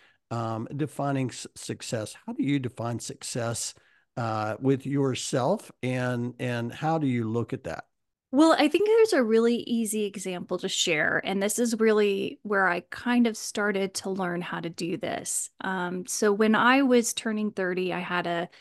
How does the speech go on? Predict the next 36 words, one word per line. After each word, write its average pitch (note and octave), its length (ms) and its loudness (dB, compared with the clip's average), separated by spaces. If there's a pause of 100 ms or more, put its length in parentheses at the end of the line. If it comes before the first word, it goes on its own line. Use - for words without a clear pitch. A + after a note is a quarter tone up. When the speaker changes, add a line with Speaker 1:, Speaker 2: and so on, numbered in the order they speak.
(180)
Speaker 2:
get A3+ 140 0
your C4 80 2
stuff - 320 2
together F#3+ 340 2
year F3+ 300 0
and E3+ 120 -2
did F3+ 140 -2
a E3+ 80 0
lot E3 240 0
of D#3+ 80 -8
things E3+ 300 -6
and F3+ 100 -4
made F3 140 -2
myself D#3+ 360 -4
really G3 280 4
uncomfortable. F3+ 500 -4
And D3+ 80 0
I E3+ 80 0
talked F#3+ 300 -4
a G3+ 100 0
lot F#3 160 6
about F3 280 2
this - 200 -4
at - 120 -14
the - 40 -10
conference. - 720 -6
And A3 260 8
one D#4 160 8
of F#4+ 100 2
the D4+ 80 -2
things A3+ 360 2
I G3+ 60 0
really B3 340 2
wanted A3+ 340 2
to F#3 80 -8
do E3+ 500 -4